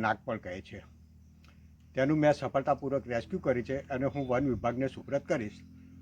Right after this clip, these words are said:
દોસ્તો, આ નાગ પ્રજાતિનો સાપ છે, જેને સ્પેક્ટિકલ કોબરા કહે, ગુજરાતીમાં નાગ પણ કહે છે. એ ખૂબ જ ઝેરી હોય છે અને તેમાં ન્યુરોટોક્સિન ઝેર હોય છે.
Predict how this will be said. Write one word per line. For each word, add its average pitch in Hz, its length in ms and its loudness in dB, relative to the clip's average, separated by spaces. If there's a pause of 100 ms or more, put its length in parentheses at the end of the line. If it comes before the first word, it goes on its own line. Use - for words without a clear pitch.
(300)
દોસ્તો, 143 280 0 (720)
આ 139 180 0 (1200)
નાગ 135 280 6
પ્રજાતિનો 139 540 4
સાપ 110 260 -2 (100)
છે, 127 100 -2 (160)
જેને 117 180 -2 (300)
સ્પેક્ટિકલ 110 480 -4
કોબરા 113 340 0
કહે, 135 100 0
ગુજરાતીમાં 120 600 2
નાગ 110 160 0
પણ 107 180 -6
કહે 95 100 -6 (100)
છે. 110 100 -10 (1400)
એ 147 220 0
ખૂબ 139 200 -2
જ 147 120 6
ઝેરી 131 280 4
હોય 139 100 6
છે 147 100 -4
અને 143 160 0
તેમાં 131 420 2
ન્યુરોટોક્સિન 123 600 0
ઝેર 107 240 -2
હોય 90 100 -8
છે. 95 160 -14